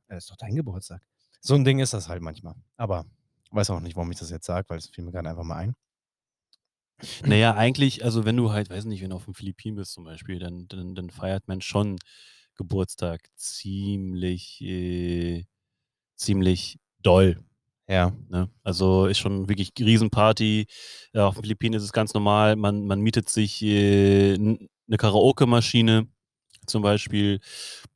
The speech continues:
Speaker 2: Oder, ich meine, es gibt ja unheimlich viel Essen.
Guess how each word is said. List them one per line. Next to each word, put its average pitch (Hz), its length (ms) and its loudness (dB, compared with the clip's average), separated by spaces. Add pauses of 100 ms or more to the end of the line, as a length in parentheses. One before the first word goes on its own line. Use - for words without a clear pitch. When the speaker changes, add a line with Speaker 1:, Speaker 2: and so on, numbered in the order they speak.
(160)
Speaker 2:
Oder, 110 760 6 (1000)
ich - 200 -14
meine, 107 120 -2
es - 100 -8
gibt - 140 -4
ja 98 120 -2 (240)
unheimlich 104 640 0
viel 92 240 -8
Essen. 117 420 -10